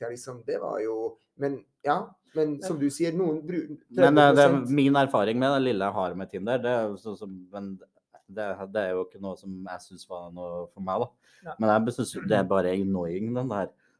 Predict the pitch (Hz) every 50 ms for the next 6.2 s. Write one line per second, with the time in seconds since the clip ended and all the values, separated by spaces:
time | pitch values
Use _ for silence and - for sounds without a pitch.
0 | _ - 87 - - - - 90 92 92 - 107 - - 80 80 85 - - 90
1 | - - - - - 104 - _ _ - - - 107 104 101 98 - 107 - -
2 | - 92 90 92 95 92 98 101 101 107 - - 107 95 90 80 82 87 92 95
3 | 95 101 - _ - - 202 311 - 123 135 143 - 139 139 139 - 131 143 -
4 | 151 151 156 156 - 160 143 147 143 135 139 135 139 - - - - 127 113 127
5 | 117 104 90 82 82 92 87 - 120 127 127 131 139 139 147 131 117 101 101 98
6 | - 185 214 240